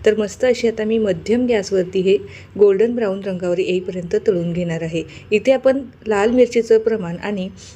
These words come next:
हळदीचं जे प्रमाण आहे, हे कमी वापरल्यामुळे आपल्या भजींना रंगसुद्धा छान आलेला आहे. सोबतच काही हिरव्या मिरच्यासुद्धा आपण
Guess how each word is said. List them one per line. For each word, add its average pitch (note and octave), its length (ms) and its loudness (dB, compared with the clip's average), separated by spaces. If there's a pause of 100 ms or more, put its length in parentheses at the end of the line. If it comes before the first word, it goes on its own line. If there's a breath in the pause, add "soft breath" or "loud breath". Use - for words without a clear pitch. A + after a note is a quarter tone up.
(140 loud breath)
हळदीचं G#3+ 360 6
जे A3+ 100 4
प्रमाण G3+ 380 -4
आहे, F#3+ 180 -6
हे F#3 120 2
कमी G3 320 -2
वापरल्यामुळे F#3+ 640 -2
आपल्या E3+ 220 -4
भजींना F#3+ 520 -2
रंगसुद्धा F3+ 540 -4 (120)
छान E3+ 180 -6
आलेला E3 320 -6
आहे. E3 200 -6 (340 loud breath)
सोबतच A#3+ 420 0
काही B3+ 240 -6
हिरव्या A#3 360 -4
मिरच्यासुद्धा G#3+ 560 -6
आपण F#3+ 240 -8